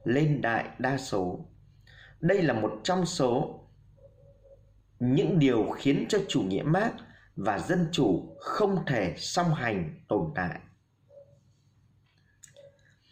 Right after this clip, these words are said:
Để phản bác lại sự vu khống này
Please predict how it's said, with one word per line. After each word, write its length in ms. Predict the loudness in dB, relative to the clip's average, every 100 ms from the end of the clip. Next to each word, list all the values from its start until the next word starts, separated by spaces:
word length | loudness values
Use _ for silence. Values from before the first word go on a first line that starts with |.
| -20 -4
Để 280 | 0 0 0
phản 300 | 0 -2 0
bác 300 | 0 0 0
lại 260 | 0 0 -2
sự 420 | -8 -2 0 0
vu 300 | -2 2 2
khống 320 | 2 0 0
này 360 | 0 0 0 -4